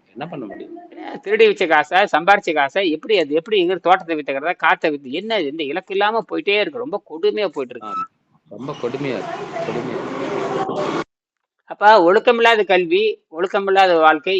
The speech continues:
Speaker 2: என்னது, என்னன்னு புரிஞ்சுக்கல. அப்ப இயற்கை சட்டத்தை புரிஞ்சுக்காம போயிட்டு ஒண்ணுமே பயங்கர ஆபத்துல. அதனாலதான், அதனாலதான் அது சரி, இதெல்லாம் இயற்கையில நடக்கத்தான் செய்யும். அதனாலதான் இதுக்கு அந்த பரிணாமத்தை திருப்பி போடுற பயிற்சி தான் இது. இது வந்து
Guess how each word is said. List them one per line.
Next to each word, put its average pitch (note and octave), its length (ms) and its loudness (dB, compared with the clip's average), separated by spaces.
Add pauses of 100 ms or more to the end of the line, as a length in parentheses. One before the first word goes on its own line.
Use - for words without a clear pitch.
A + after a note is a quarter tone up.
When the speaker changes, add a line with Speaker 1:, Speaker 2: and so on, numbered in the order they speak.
Speaker 2:
என்னது, E3 380 -4 (160)
என்னன்னு G#3 480 -2
புரிஞ்சுக்கல. D#3 440 -4
அப்ப C#3+ 120 -2 (160)
இயற்கை F3+ 340 -8
சட்டத்தை E3 380 -8
புரிஞ்சுக்காம D#3 520 -4
போயிட்டு C#3+ 280 -4 (640)
ஒண்ணுமே C3 340 -8 (320)
பயங்கர C3+ 460 -6
ஆபத்துல. D#3+ 380 0
அதனாலதான், D#3+ 480 -2 (400)
அதனாலதான் D3+ 540 -8
அது - 220 -20
சரி, G#3 320 0
இதெல்லாம் E3+ 320 0
இயற்கையில F#3 380 0
நடக்கத்தான் F3 480 -2
செய்யும். C3+ 280 -6 (680)
அதனாலதான் F#3 360 4
இதுக்கு F3+ 300 4
அந்த C#3+ 240 -2
பரிணாமத்தை F#3 640 0
திருப்பி F#3 260 -2
போடுற D#3 300 2
பயிற்சி D#3 300 -2
தான் D3+ 140 0
இது. B2+ 140 -6 (480)
இது A#2 140 -20
வந்து F3 220 -4